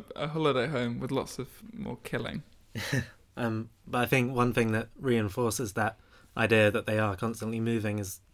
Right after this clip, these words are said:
Speaker 2: especially in this period that we're gonna talk about, how far they, they spread in such a short time.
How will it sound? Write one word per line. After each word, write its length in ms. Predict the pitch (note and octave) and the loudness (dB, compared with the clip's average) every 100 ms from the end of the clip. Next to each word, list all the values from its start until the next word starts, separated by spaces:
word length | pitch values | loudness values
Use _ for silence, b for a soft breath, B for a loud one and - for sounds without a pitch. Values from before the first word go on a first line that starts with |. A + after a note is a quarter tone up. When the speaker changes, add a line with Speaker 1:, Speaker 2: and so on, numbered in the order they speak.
| - - | -14 -12
Speaker 2:
especially 440 | - A2+ - A2+ | -2 -2 0 -2
in 120 | A2 | -2
this 100 | G#2+ | -4
period 400 | - A#2+ A2 G#2+ | -2 0 0 -2
that 100 | G#2+ | -4
we're 100 | G#2+ | -6
gonna 180 | A2+ G#2+ | -6 -4
talk 260 | B2+ A2+ - | -2 -4 -6
about, 320 | G#2+ G#2 - b b b | -8 -8 -12 b b b
how 160 | - A2 | 0 0
far 280 | A2+ A2+ G#2 | 4 4 4
they, 240 | G#2 G2+ - _ | 2 0 -8 _
they 120 | A2 | -4
spread 460 | - - A2+ G2+ - - - | -4 0 2 2 -4 -14 -12
in 140 | G2 | -6
such 240 | A#2 G2 - | -6 -4 -6
a 20 | |
short 260 | - G#2 | -4 -6
time. 300 | - A2 G#2 | -6 -8 -8